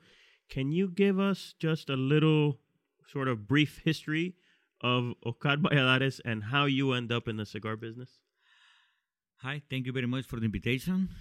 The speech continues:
Speaker 2: You know, I appreciate it. Um, yeah, I am in the cigar business, I think, like, twenty years ago, my first time. I am from Honduras, and, um, you know, in a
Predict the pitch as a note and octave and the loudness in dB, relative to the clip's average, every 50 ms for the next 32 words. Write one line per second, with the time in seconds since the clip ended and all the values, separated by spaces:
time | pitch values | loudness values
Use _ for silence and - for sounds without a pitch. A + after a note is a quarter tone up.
0 | - - A#2 A#2+ B2 A#2+ A2 - A#2 G#2+ - - G#2+ G#2 G#2+ G#2 A2 A2+ A2 _ | -12 -10 -8 -6 -6 -6 -6 -8 -8 -8 -10 -10 -12 -12 -10 -12 -12 -14 -16 _
1 | _ _ _ _ B2+ G#2 G2 G2 G2 F#2+ F#2+ F#2 F2 F2 F2 E2+ D#2+ _ _ _ | _ _ _ _ -18 -16 -14 -12 -12 -12 -10 -10 -12 -12 -14 -16 -20 _ _ _
2 | _ _ _ G3 D#3+ F#3 A#3 A#3 G#3+ F#3 D#3+ C3+ - _ D3+ C#3 C#3+ D3 D3 D3+ | _ _ _ -20 -20 -18 -14 -12 -12 -12 -12 -14 -16 _ -16 -14 -12 -10 -10 -8
3 | D3 C#3 C#3 C3 B2 A#2 A2 G#2+ G#2 G2+ F#2+ F#2+ - - - B2 A2+ A#2 A#2+ A#2+ | -8 -8 -8 -8 -8 -8 -6 -6 -8 -8 -10 -12 -14 -14 -12 -10 -10 -8 -8 -10
4 | A2 G#2 A2+ A2+ G#2 A2+ A2 G#2+ G#2 - - A2 G#2 G2 F#2 _ _ - G#2 G2 | -10 -12 -12 -12 -10 -10 -10 -12 -12 -14 -16 -20 -20 -20 -20 _ _ -16 -16 -16
5 | G2 F#2 _ _ - G2 F#2 F#2 F#2 F2 F2 E2+ - _ _ _ _ _ _ _ | -16 -16 _ _ -16 -14 -12 -12 -12 -14 -16 -18 -20 _ _ _ _ _ _ _
6 | _ _ _ _ _ - - - - - - _ _ _ _ _ _ _ _ _ | _ _ _ _ _ -20 -20 -20 -20 -20 -20 _ _ _ _ _ _ _ _ _
7 | _ _ - G#2+ G#2 G#2+ B2 C#3+ D3+ C3+ C#3 D3+ D#3 D3+ D3 E3 D3 D3 D#3 D#3+ | _ _ -12 -10 -8 -8 -8 -8 -10 -10 -10 -10 -10 -10 -12 -12 -12 -10 -10 -8
8 | D#3+ F3 G#3 G3 _ _ _ _ _ _ _ _ _ B2+ A#2+ A#2+ A2+ - - B2+ | -8 -8 -10 -10 _ _ _ _ _ _ _ _ _ -16 -14 -14 -14 -12 -12 -12
9 | B2+ A#2+ - - C3 B2+ C3 C3+ C#3+ D3+ D#3 - _ _ _ _ _ _ - _ | -12 -12 -14 -14 -12 -12 -10 -10 -12 -12 -14 -16 _ _ _ _ _ _ -20 _
10 | _ _ _ _ B2 B2 C3+ C3 - C#3+ C3 B2 A2+ G#2+ G#2+ A#2+ B2 B2+ C#3 D#3+ | _ _ _ _ -10 -10 -8 -6 -6 -4 -4 -4 -4 -4 -4 -4 -6 -6 -6 -8
11 | E3+ - - - _ _ - A#2+ A#2 A2+ A2 G#2+ G#2 G#2 G#2 G#2 G#2 G2+ G2 G2 | -10 -12 -16 -20 _ _ -16 -14 -12 -10 -10 -10 -8 -8 -8 -10 -10 -10 -10 -10
12 | F#2+ F#2 F2+ F2+ F2+ F2+ F2 F2 F2 F2 - _ _ _ _ _ _ _ _ _ | -10 -10 -10 -10 -10 -10 -10 -10 -12 -14 -16 _ _ _ _ _ _ _ _ _
13 | _ _ - F3+ F#3 E3+ D3+ C3 A#2 G#2+ G2 - | _ _ -12 -10 -8 -8 -6 -6 -8 -8 -10 -12